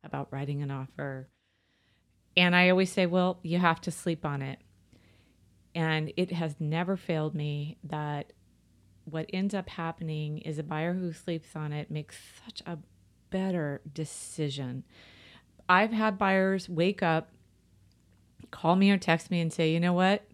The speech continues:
That house isn't for me. I've had some time to think about it. We've discussed it. It's not gonna work." Or I've had people pop up and go, "We absolutely love it. We wanna write an offer. We're so excited." That gut check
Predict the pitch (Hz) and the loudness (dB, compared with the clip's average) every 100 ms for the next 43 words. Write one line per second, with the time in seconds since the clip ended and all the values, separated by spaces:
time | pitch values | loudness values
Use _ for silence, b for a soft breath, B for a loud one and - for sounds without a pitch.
0 | - 160 165 160 156 151 160 175 - 160 | -2 2 4 2 0 -4 -6 -6 -4 0
1 | 160 156 147 143 147 - 170 160 156 156 | 0 0 -2 -4 -6 -6 -6 -4 -4 -4
2 | - 156 165 160 160 165 160 - 151 156 | -4 -4 0 0 2 2 0 -2 -4 -6
3 | - - - 156 - 160 156 - B B | -10 -12 -4 -4 -4 -4 -4 -6 B B
4 | B - 170 - - 156 - 156 151 151 | B 0 0 0 -4 -4 -4 -6 -6 -4
5 | 143 147 - - b b b b 202 190 | -4 -4 -8 -20 b b b b 6 6
6 | 185 196 190 196 196 185 185 180 185 190 | 6 2 0 -4 -4 -2 -2 -2 -4 -2
7 | 180 180 180 b b b b _ - 185 | 0 0 -4 b b b b _ -2 4
8 | 214 208 208 - _ 185 190 - - 180 | 6 6 4 -4 _ 6 8 6 0 2
9 | 170 170 165 160 156 151 147 147 - 165 | 2 2 0 0 2 2 2 0 0 0
10 | 165 156 165 190 175 165 160 156 151 - | 0 2 2 2 2 2 2 0 -2 0
11 | 156 151 143 160 160 156 160 156 - 156 | -2 -2 0 0 0 0 -2 -2 -4 -6
12 | 143 - - _ _ b b _ _ 156 | -6 -6 -10 _ _ b b _ _ 2
13 | 165 170 - 151 - 170 - - 156 131 | 6 6 4 0 4 4 4 0 0 -2
14 | - | -6